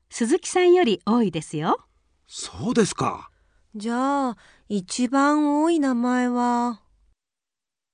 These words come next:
Speaker 1: 一。次の質問です。野球とサッカーと相撲と、日本人はどれが一番好きですか？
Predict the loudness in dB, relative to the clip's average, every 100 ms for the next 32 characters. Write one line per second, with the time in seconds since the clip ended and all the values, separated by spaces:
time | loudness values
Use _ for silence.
0 | _ _ _ _ _ _ _ _ _ _
1 | _ _ _ -2 -2 0 0 0 _ _
2 | _ _ _ _ _ _ _ _ _ _
3 | _ _ 0 6 8 6 2 2 4 6
4 | 4 2 -4 -8 _ _ _ _ _ _
5 | 0 0 4 4 4 2 -2 2 0 _
6 | 2 2 0 -4 -2 0 2 2 -2 -6
7 | -8 -8 _ _ _ -2 4 6 6 4
8 | 2 0 2 4 4 2 -2 -2 0 -2
9 | -4 -4 -4 -8 -6 -4